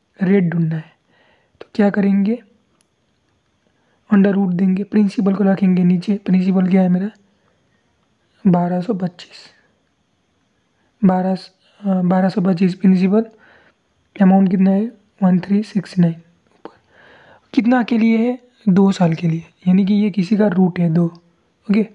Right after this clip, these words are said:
तीन साल के लिए होता तो तीन route। तो ये किसी का route है, देखेंगे किसका route है। तो पन्द्रह से देखेंगे, नीचे वाला का देखेंगे, पाँच वाला है, इसलिए थोड़ा easy होगा। पन्द्रह का तो नहीं होगा, पच्चीस का भी नहीं होगा, पैंतीस का है। तो ये पैंतीस का होगा, calculate कीजिए,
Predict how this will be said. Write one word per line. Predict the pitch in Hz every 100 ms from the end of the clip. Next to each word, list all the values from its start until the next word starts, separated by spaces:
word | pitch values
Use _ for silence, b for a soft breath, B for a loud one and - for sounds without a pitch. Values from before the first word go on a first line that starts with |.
| b b b
तीन | 226 226
साल | 214 208
के |
लिए | 208 208
होता | 208 233
तो | 240 - _ _ _ -
तीन | 202 175
route। | 165 165 - b b b b b b b b _ _ -
तो | 214
ये | 220
किसी | 208 196 240
का | 220
route | 208 208
है, | 208 190
देखेंगे | 214 190 202 208
किसका | 202 196 -
route | 196 185
है। | 180 _ _ _ B B B B B
तो | - -
पन्द्रह | 202 190 196 185
से | -
देखेंगे, | 190 180 180 175 175
नीचे | 202 220
वाला | 208 196
का | 196
देखेंगे, | 185 180 180 185
पाँच | 190 180 185
वाला | 175
है, | 190
इसलिए | 175 185 180
थोड़ा | 180
easy | 180 160 180
होगा। | 165 175 - _ b b b b b -
पन्द्रह | 190 185 185
का | 180
तो | 175
नहीं | 185
होगा, | 165 180 - _ _ _ _ -
पच्चीस | 185 - 202
का | - 196
भी | 185
नहीं | 180
होगा, | 170
पैंतीस | 214 202 190 190 165
का | -
है। | 165 - b b b b b b _ -
तो | 202
ये | 202
पैंतीस | 202 202 - 202
का | -
होगा, | 196 190
calculate | 214 190 196 196
कीजिए, | - 175 190